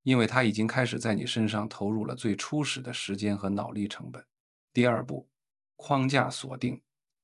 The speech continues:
制造高频价值锚定。当对方完成了第一步的微观帮忙后，高手绝对不会只回一句轻飘飘的“谢谢”，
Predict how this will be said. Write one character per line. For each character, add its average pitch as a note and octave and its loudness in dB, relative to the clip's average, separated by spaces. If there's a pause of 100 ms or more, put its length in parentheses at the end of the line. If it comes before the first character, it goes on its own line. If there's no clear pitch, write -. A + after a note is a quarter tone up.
(180)
制 C3+ 4
造 A#2 4
高 D#3 2
频 A2 0
价 A#2+ 2
值 C#3 -8
锚 C3+ -4
定。 B2+ -8 (340)
当 C3+ 4
对 C3+ 4
方 B2 2
完 A2+ 6
成 A#2+ 0
了 A#2 4
第 A#2+ 2
一 B2+ 4
步 B2+ 0
的 G#2 4
微 A2+ 2
观 A#2 2
帮 A#2+ 2
忙 G2 0
后， A2+ -4 (420)
高 C3+ 6
手 C#2 -4
绝 A#2 4
对 B2 4
不 A2+ 0
会 A2 2
只 - -4
回 G2+ 0
一 G2+ 0
句 B2 -2
轻 B2 2
飘 A#2 2
飘 A#2 -2
的 A2 -4
“谢 - 0
谢”， - -10